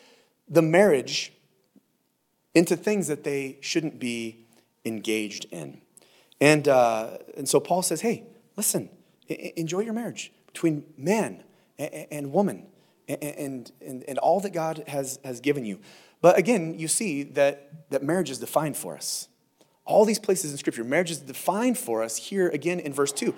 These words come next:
that it's between a husband and a wife. Not husband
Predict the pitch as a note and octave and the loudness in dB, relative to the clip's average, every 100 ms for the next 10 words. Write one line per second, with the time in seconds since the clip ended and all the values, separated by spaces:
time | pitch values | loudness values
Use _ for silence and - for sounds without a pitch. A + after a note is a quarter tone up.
0 | - - - - D#3 D#3+ - - D3+ E3 | -6 -20 -12 8 8 8 -2 -8 -6 -2
1 | D#3+ - D3 C#3+ C3+ _ - B2 - G#3+ | -4 -2 -4 -4 -10 _ -10 -8 6 6
2 | - A#2+ A2+ A2 _ _ _ A#2 A2 G#2+ | 6 -4 -6 -12 _ _ _ -6 2 2
3 | F#2 - - _ _ _ _ _ _ - | 2 -10 -18 _ _ _ _ _ _ 0
4 | A#2+ - F3 D#3 F3+ | 2 4 0 2 -2